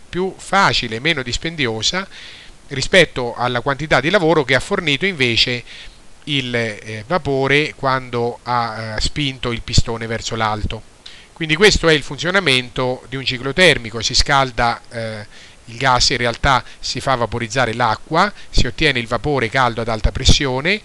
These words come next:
il vapore spinge il pistone e produce lavoro meccanico. Poi il vapore viene raffreddato, eh, la sua pressione si abbassa, il vapore d'acqua torna ad essere acqua liquida, quindi il vapore condensa in acqua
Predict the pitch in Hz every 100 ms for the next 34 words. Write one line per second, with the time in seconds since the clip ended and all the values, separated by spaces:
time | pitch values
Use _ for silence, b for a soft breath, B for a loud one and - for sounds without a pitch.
0 | B B - 175 160 147 139 165 131 120
1 | 104 - - - 196 139 120 110 147 -
2 | - 165 139 139 185 214 B B B B
3 | B B B - 160 180 190 143 127 151
4 | 139 139 127 147 131 120 117 - 110 101
5 | 101 - - - 160 135 117 120 156 135
6 | 123 123 113 113 - 127 - 135 117 117
7 | 190 220 B B B B - 123 120 113
8 | 127 - 151 - 123 - 147 113 127 110
9 | 131 120 - - 202 233 - - - -
10 | - - 131 123 131 135 131 147 - 127
11 | 113 156 131 123 131 117 127 117 120 113
12 | - 120 127 131 120 113 131 120 117 110
13 | 117 117 131 113 120 127 120 - 190 131
14 | 113 - 196